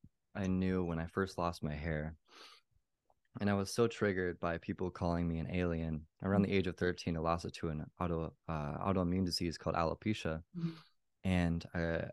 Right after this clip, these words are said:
Speaker 1: I was so triggered by people calling me an alien. I was like, "Oh, I'm not an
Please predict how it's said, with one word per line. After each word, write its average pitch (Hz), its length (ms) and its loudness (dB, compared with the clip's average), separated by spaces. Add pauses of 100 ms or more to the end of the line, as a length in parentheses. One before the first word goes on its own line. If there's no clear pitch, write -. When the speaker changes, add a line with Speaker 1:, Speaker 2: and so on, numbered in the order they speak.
(180)
Speaker 1:
I 92 100 -2
was 87 140 -2
so 110 220 4
triggered 110 340 2
by 87 80 4
people 85 320 -4
calling 87 320 0
me 82 80 0
an 71 120 -2
alien. 85 400 0
I 80 80 -2
was 82 160 -4
like, 85 140 -8
"Oh, 80 60 -6
I'm 85 220 -8
not 98 160 -2
an 85 60 -6